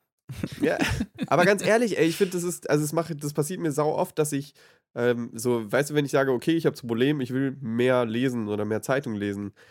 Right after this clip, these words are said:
dann überlege ich, „Okay, wie kann ich das so cool machen oder so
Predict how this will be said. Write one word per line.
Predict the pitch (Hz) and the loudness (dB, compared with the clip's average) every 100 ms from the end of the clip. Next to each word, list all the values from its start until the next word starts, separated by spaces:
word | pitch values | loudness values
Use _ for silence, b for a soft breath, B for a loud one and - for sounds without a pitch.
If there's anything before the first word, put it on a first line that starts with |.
| b | b
dann | - 113 | -4 0
überlege | 117 127 | 2 0
ich, | 143 | 0
„Okay, | 123 - 135 120 | -2 -2 -2 -2
wie | 156 180 | -6 -2
kann | 165 147 | -2 -2
ich | 147 | -2
das | 160 156 | -4 -6
so | - 135 143 147 b b _ - - | -2 0 0 -2 b b _ -20 -4
cool | 185 208 | 0 2
machen | 180 113 110 135 147 147 _ _ _ | 2 2 -2 -4 -6 -12 _ _ _
oder | 120 120 | 2 4
so | 117 120 131 131 - | 4 2 2 2 0